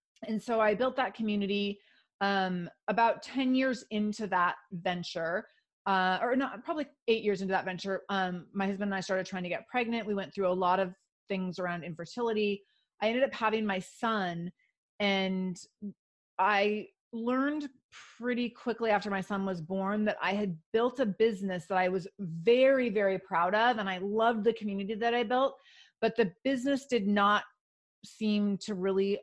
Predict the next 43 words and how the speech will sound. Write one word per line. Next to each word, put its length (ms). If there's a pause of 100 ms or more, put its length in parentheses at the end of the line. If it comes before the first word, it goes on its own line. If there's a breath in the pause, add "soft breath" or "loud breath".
align 440
with 160
my 120
core 280
values 560 (100)
after 240
I 60
became 320
a 60
mom. 440 (120)
And 420 (520)
what 200
that 220
looked 200
like 200
for 80
me 140
was 220
I 60
had 140
built 180
a 80
business 500
around 180
helping 280
women 240
shrink 260
their 120
bodies, 440
and 200
primarily 480
the 100
way 160
I 60
marketed 560 (120)
to 400 (240)
people 520 (160)
in, 420
on 240 (140)
a 40
local 320
level 360
was 260